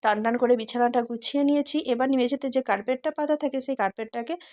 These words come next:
ঝেড়ে নিচ্ছি, অনেকটাই ধুলো হয়েছে, এবার ঘরগুলোকে ঝাঁট দিয়ে মুছতে হবে। আর এই শীতকালে সব কিছু জানালা দরজা বন্ধ থাকা সত্ত্বেও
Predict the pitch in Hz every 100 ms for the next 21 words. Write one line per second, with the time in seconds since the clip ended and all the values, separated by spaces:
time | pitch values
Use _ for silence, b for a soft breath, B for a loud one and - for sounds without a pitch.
0 | B B B - 262 247 202 196 - -
1 | - 254 302 339 320 277 269 294 294 269
2 | 277 320 - 226 269 247 247 262 262 285
3 | 262 233 226 262 277 247 220 - 214 190
4 | - - _ _ _ - _ _ _ _
5 | _ _ _ _ _ _ _ _ _ _
6 | 480 _ 587 605 605 _ _ _ _ _
7 | _ _ _ _ _ _ _ _ - 285
8 | 330 311 285 262 - 320 285 320 - 294
9 | 320 359 330 247 240 277 294 311 311 302
10 | 240 254 320 339 349 349 370 330